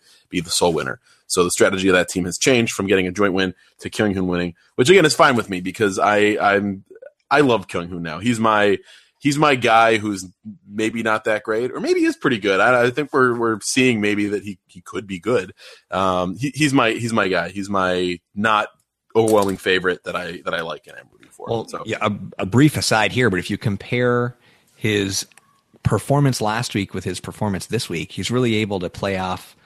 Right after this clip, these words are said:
Speaker 2: you know, the unpredictability factor. He plays it straight last week around, and he's pure Sherlock Holmes, but, you know, is not betraying anyone.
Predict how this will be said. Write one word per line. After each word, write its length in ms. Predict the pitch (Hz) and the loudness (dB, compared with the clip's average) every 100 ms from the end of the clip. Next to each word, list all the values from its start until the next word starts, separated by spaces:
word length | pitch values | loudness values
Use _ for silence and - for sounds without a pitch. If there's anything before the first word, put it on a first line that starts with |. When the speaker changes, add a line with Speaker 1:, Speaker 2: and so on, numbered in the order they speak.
| _ _ _ _ | _ _ _ _
Speaker 2:
you 120 | 87 | -10
know, 80 | 85 | -8
the 220 | 82 101 - | -6 -6 0
unpredictability 760 | 107 - 101 - 85 107 87 | 0 0 -2 -2 -2 -2 -4
factor. 520 | - - - - - _ _ _ | -8 -10 -10 -14 -16 _ _ _
He 100 | - | -4
plays 280 | - 123 101 | 0 0 0
it 80 | |
straight 320 | - 113 131 107 | -2 2 2 2
last 340 | 104 113 - | 2 2 2
week 180 | 92 - | -2 -2
around, 340 | 80 82 98 | -4 -4 -4
and 80 | 92 | -6
he's 180 | 85 - | -6 -8
pure 280 | - 92 90 | -8 -6 -6
Sherlock 440 | 95 90 82 80 | -4 -4 -4 -6
Holmes, 420 | 85 92 117 139 | -6 -4 -4 -4
but, 220 | - 80 - _ _ _ _ _ - | -6 -8 -10 _ _ _ _ _ -12
you 80 | 82 | -8
know, 60 | |
is 160 | 80 82 | -6 -2
not 180 | 90 90 | -2 -2
betraying 380 | 85 101 85 85 | -4 -4 -2 -2
anyone. 480 | 85 80 90 135 | -2 -4 -6 -8